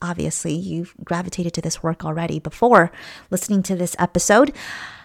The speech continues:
Congratulations. You are either embarking on a healing journey or you've been long on it already. Great. Congratulations.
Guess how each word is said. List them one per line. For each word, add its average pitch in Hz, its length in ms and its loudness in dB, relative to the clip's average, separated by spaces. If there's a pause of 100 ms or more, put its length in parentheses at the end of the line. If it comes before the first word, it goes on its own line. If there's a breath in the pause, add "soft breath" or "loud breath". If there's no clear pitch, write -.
(480 loud breath)
Congratulations. 339 1200 2
You 262 480 4
are 208 560 4 (340)
either 190 460 0
embarking 185 840 -2
on 175 180 -8
a 170 60 -8
healing 160 320 -8
journey 190 580 -2
or 202 420 -2
you've 214 580 -4
been 202 320 0
long 202 420 2
on 214 240 4
it 226 120 8
already. 226 520 6 (800)
Great. 214 600 0 (500)
Congratulations. 214 1200 -2